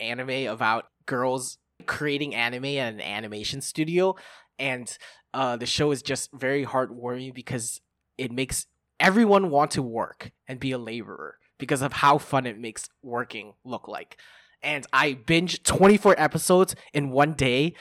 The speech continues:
in, uh, twelve hours while super wasted. And I just remember, like, there were so many episodes that I just, like, felt my drunkenness, stood up, looked outside because it was snowing,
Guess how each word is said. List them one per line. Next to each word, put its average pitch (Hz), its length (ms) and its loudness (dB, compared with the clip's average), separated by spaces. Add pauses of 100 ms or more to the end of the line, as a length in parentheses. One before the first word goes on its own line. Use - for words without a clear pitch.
(320)
in, 143 320 0
uh, 117 340 0
twelve 143 340 4
hours 131 480 4 (260)
while 135 260 4
super 147 360 0
wasted. 165 500 -2 (260)
And 143 100 -6
I 165 60 2
just 160 220 -4
remember, 160 580 0 (180)
like, 135 180 -6
there 139 80 -4
were 160 80 -4
so - 220 -2
many 151 220 -6
episodes 156 600 -4 (260)
that 135 180 0
I 139 120 0
just, 131 280 -8
like, 127 300 -6 (640)
felt 165 360 0
my 151 140 -4
drunkenness, 139 680 -8 (220)
stood 185 420 2
up, 147 300 2 (180)
looked 165 260 0
outside 151 540 6
because 139 280 -8
it 135 40 -8
was 131 140 -4
snowing, 131 520 -6